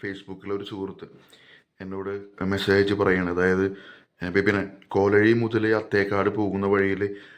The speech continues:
ഒരുപാട് തെരുവുനായ ശല്യമുണ്ട്." അതിൻ്റെ ഞാൻ ഒരു മെസ്സേജ് അയച്ച പോസ്റ്റ് ഞാൻ അടിയിൽ കൊടുക്കുന്നുണ്ട്. ആ, അപ്പോൾ പറയുന്നത് അതിനെന്തെങ്കിലും ഒരു പരിഹാരം കാണണമെന്ന് പറഞ്ഞിട്ട് എനിക്കിങ്ങനെ മെസ്സേജ് അയച്ചു.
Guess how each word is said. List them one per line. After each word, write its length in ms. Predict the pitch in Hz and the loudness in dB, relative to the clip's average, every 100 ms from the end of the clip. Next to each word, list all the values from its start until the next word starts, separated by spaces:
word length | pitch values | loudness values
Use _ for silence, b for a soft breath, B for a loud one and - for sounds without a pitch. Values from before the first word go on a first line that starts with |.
| B _ - | B _ -16
ഒരുപാട് 500 | 95 92 92 92 101 - 107 | -12 -10 -12 -12 -14 -4 0
തെരുവുനായ 420 | 92 92 92 92 | 0 0 0 0
ശല്യമുണ്ട്." 460 | 95 92 101 92 - B B B B B _ | -2 0 0 0 -6 B B B B B _
അതിൻ്റെ 200 | 98 104 | 0 2
ഞാൻ 200 | 113 117 | 2 4
ഒരു 260 | 117 117 117 | 4 2 2
മെസ്സേജ് 260 | 113 - 107 | -2 0 0
അയച്ച 160 | 107 107 | 0 -2
പോസ്റ്റ് 640 | 98 98 98 - 90 - | 0 0 0 -2 -2 -2
ഞാൻ 160 | 95 98 | -4 -2
അടിയിൽ 220 | 95 92 | -2 -2
കൊടുക്കുന്നുണ്ട്. 600 | 95 92 92 98 90 101 B B B B B _ 90 | -2 -2 -2 -2 -2 -4 B B B B B _ -6
ആ, 260 | 92 92 - | -4 -6 -6
അപ്പോൾ 440 | 95 95 95 - | -2 -2 -2 -2
പറയുന്നത് 380 | 104 98 98 98 | 2 4 2 0
അതിനെന്തെങ്കിലും 480 | 98 104 104 101 104 | -2 -2 0 0 0
ഒരു 80 | 104 | 2
പരിഹാരം 560 | 104 98 101 98 101 | 4 4 4 0 0
കാണണമെന്ന് 460 | 101 98 98 98 98 | 0 0 0 0 0
പറഞ്ഞിട്ട് 420 | 98 98 95 95 - B B B B _ 92 | 0 -2 -2 -4 -6 B B B B _ -16
എനിക്കിങ്ങനെ 320 | 95 95 98 | -14 -12 -12
മെസ്സേജ് 280 | 101 92 92 | -14 -14 -16
അയച്ചു. 200 | 90 | -16